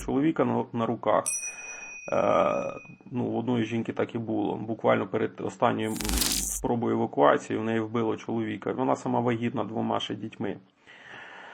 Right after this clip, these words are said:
Ждунами можна назвати жінку, в якої мати паралізована, і вона не може її покинути. Ну, бо це її мати.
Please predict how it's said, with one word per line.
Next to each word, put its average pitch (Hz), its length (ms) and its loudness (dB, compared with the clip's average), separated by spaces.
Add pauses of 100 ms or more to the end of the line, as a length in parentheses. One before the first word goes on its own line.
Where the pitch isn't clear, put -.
(400)
Ждунами 170 480 8
можна 170 300 8
назвати 165 440 8
жінку, 160 400 6
в 120 40 4
якої 123 280 6
мати 143 280 6
паралізована, 113 840 4
і 110 40 4
вона 113 260 4
не 113 100 6
може 113 280 4
її 110 120 4
покинути. 107 580 0
Ну, 143 120 4
бо 151 120 0
це 151 200 2
її 147 180 6
мати. 113 480 4